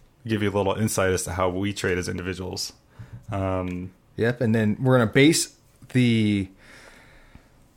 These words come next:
Speaker 2: competition on not the monetary amount someone gains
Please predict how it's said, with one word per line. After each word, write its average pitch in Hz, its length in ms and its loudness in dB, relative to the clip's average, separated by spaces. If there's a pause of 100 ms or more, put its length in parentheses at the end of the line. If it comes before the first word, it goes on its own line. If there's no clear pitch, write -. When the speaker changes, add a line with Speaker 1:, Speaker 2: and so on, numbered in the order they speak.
(500)
Speaker 2:
competition 135 760 2 (380)
on 113 580 2 (340)
not 135 260 4
the 127 140 4
monetary 123 640 4
amount 90 320 0
someone 92 320 -2
gains 85 640 -6